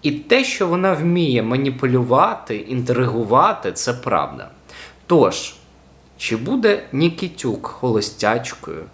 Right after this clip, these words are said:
чи буде вона просто ведучою на третьому сезоні, питання залишається відкритим.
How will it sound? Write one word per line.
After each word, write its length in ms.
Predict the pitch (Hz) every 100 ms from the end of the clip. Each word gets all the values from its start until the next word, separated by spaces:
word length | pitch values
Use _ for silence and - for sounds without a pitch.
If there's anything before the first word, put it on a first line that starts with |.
| - - -
чи 160 | - 123
буде 280 | 131 190 127
вона 280 | 101 127
просто 460 | 147 127 156 - 92
ведучою 840 | 95 120 123 156 156 - 90 80 80 -
на 100 | 87
третьому 520 | 85 117 127 92 87
сезоні, 680 | 78 82 80 104 190 190 95 -
питання 420 | 156 - 185 226
залишається 680 | 127 101 101 151 165 - 123
відкритим. 680 | 123 123 123 92 - 85